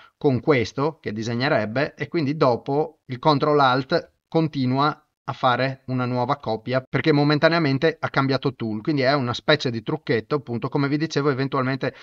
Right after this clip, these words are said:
basta anche cambiare la selezione. Se, eh, come ho fatto io, lo fate,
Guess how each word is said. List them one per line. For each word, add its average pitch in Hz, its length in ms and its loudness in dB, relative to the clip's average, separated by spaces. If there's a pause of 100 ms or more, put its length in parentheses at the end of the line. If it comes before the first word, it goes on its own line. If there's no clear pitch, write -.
(200)
basta 127 280 -2
anche 127 220 0
cambiare 120 380 -2
la 117 120 0
selezione. 113 680 -6 (480)
Se, 185 480 0
eh, 120 460 -6
come 143 220 -4
ho 139 60 -4
fatto 147 300 -2
io, 131 480 0
lo 123 160 -4
fate, 123 760 -2